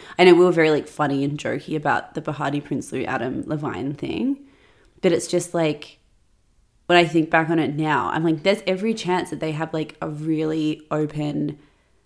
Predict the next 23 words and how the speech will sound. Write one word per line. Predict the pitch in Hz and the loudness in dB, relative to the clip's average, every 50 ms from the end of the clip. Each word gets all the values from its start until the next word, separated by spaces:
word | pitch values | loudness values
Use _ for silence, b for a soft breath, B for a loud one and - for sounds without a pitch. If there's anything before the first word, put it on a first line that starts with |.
| b b _ _ - - | b b _ _ -12 -10
like, | 160 160 - - - - - | -8 -8 -8 -10 -16 -20 -20
forward-thinking, | - - 165 156 156 151 156 151 151 - - 165 156 160 156 151 143 143 165 170 - - | -10 -4 -2 0 2 2 0 -2 -4 -6 -6 -4 -4 -4 -2 -2 -4 -4 -4 -6 -6 -8
ethical, | 156 147 - 160 160 - 151 156 | -10 -8 -8 -10 -8 -6 -6 -4
non-monogamous | 156 156 151 151 151 147 147 139 143 151 160 165 156 - - | -4 -2 -2 0 0 0 -2 -4 -4 -6 -6 -6 -6 -8 -8
relationship | 160 160 - 147 151 - - 151 147 143 - - - - - - | -8 -8 -6 -6 -6 -6 -6 -6 -6 -6 -6 -8 -10 -10 -8 -6
where, | 165 160 | -6 -6
like, | - - - - - 156 | -4 -6 -6 -8 -10 -12
she | - - 170 170 | -8 -4 -4 -2
knows | 160 160 156 151 156 151 - | 0 0 0 0 0 -2 -2
all | - 147 156 156 160 | -4 -2 0 0 0
of | 151 147 | -2 -2
this | 160 - 127 | -6 -8 -8
stuff | - - - - 143 - - - - - - - - _ b b b b b b b b - | -10 -12 -8 -6 -6 -6 -4 -6 -6 -8 -8 -18 -20 _ b b b b b b b b 0
and | 170 165 | 2 2
is | 160 151 147 | 2 2 0
totally | - - - 156 147 143 139 127 123 127 - - 147 - _ _ - | -6 -6 -4 -2 -2 -2 -2 -4 -6 -8 -8 -10 -12 -14 _ _ -12
fine | - - 139 - - | -10 -8 -8 -6 -6
with | - - - - | -8 -8 -6 -8
it | - - - | -8 -8 -4
and | - 160 156 | -4 -2 -2
does | 143 147 - | -2 -4 -4
it | - | -6
herself. | 151 151 143 - - - - - 147 - - - | -6 -6 -6 -6 -8 -8 -8 -10 -14 -14 -18 -20